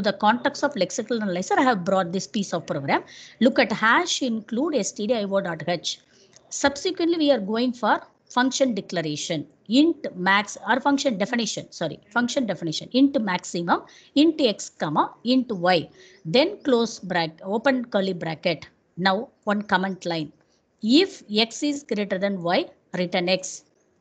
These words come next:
semicolon, else open bracket, return y, semicolon, close bracket, double close bracket, because we started using two flower brackets, one for else, one for here for,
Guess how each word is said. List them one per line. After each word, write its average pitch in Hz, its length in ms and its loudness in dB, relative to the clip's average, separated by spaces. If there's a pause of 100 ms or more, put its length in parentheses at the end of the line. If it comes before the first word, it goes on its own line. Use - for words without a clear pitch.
(140)
semicolon, 185 920 0 (460)
else 381 300 0
open 226 320 -2
bracket, 220 440 -2
return 190 340 0
y, 220 140 2
semicolon, 190 680 -2
close 208 240 2
bracket, 175 400 0
double 190 220 2
close 220 280 -2
bracket, 208 380 0
because 240 320 2
we 208 240 0
started 214 400 2
using 214 360 -2 (500)
two 381 140 6
flower 208 320 4
brackets, 160 500 -4
one 226 240 4
for 240 240 4 (200)
else, - 220 0
one 208 340 0
for 254 240 0 (320)
here 220 420 2
for, 262 340 -4